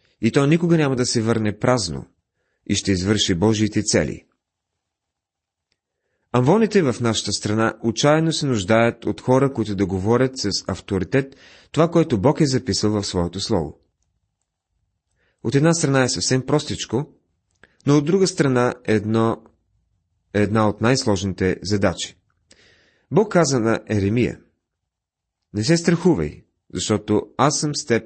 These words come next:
за да те избавям.“ Той му казва: „Виж, аз съм на твоя страна.“ Мартин Лютер е казал:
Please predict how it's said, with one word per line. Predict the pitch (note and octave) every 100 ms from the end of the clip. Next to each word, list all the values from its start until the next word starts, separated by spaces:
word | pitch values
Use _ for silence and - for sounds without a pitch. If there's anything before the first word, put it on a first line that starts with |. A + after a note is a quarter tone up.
| -
за | - G#2
да | F#2
те | -
избавям.“ | F#2+ F2+ G2 D#2+ B1 - _ _ _ _ _ _ _ _ _ _
Той | - A#2
му | A#2+
казва: | - C3 A2 G2+ -
„Виж, | G#2+ C#3 - - - -
аз | F2+
съм | A2+
на | A#2 B2
твоя | D3+ D#3+
страна.“ | D3+ - F#2 C#2+ - _ _ _ _ _ _ _ _ _ _ _ _ _ _ _
Мартин | G#2 B2+ - D3+
Лютер | C3+ C3 C3 -
е | -
казал: | G#2+ B2 G#2 E2 -